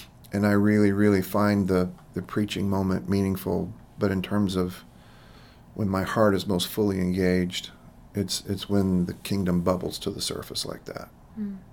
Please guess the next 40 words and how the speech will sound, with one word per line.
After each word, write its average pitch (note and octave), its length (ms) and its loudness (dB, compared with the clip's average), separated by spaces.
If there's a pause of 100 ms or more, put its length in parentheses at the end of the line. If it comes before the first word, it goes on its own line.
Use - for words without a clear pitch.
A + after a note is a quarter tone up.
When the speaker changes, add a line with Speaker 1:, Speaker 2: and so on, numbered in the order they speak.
(320)
Speaker 1:
When G2 160 -2
I F#2+ 80 0
can F#2 160 -4
see G2+ 240 0
it F#2 140 0
either F#2+ 280 0
here G#2+ 320 2
or F2+ 280 4
around F2 360 2
here, F2 420 -2 (600)
or F#2 100 -4
see F#2+ 240 -2
it D#2+ 100 2
reflected F2+ 640 -2
in, F2+ 220 2
in F2 200 -2
what F2 240 0
you F#2+ 260 0
and E2+ 100 -2
Aaron F2+ 320 0
do, - 400 -8
or - 140 -10
in - 120 -10
what F2+ 280 -2
some F2+ 180 -2
of F2 100 -2
our E2 140 -2
other F2+ 240 -2
staff F2 340 -4
members F2 300 -2
go - 160 -6
out F2 160 -4
and F2+ 100 -8
do. F2 340 -4 (1040)
I G2 160 0
love F2+ 440 2
that. - 440 -4 (720)
I G#2+ 40 -10
love F2 340 -8
that. - 380 -10